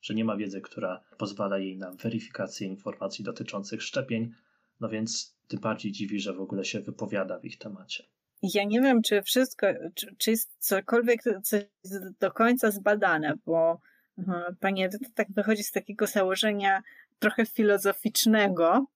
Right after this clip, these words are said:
Speaker 2: które mnie osobiście bardzo bawi, bo pojawiają się te mityczne procenty, czyli jest to sto procent pewności, y, do końca zbadane. Mm, przy czym cały czas nauka odkrywa w wielu przypadkach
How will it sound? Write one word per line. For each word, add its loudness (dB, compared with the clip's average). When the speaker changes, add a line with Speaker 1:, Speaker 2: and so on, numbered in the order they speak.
Speaker 2:
które 2
mnie 4
osobiście 0
bardzo 2
bawi, 2
bo -4
pojawiają 2
się -2
te 0
mityczne 0
procenty, -2
czyli 0
jest 0
to -4
sto 0
procent 0
pewności, 2
y, 2
do 2
końca 0
zbadane. 0
Mm, 0
przy 0
czym 4
cały 4
czas 2
nauka 4
odkrywa 2
w -4
wielu 4
przypadkach 0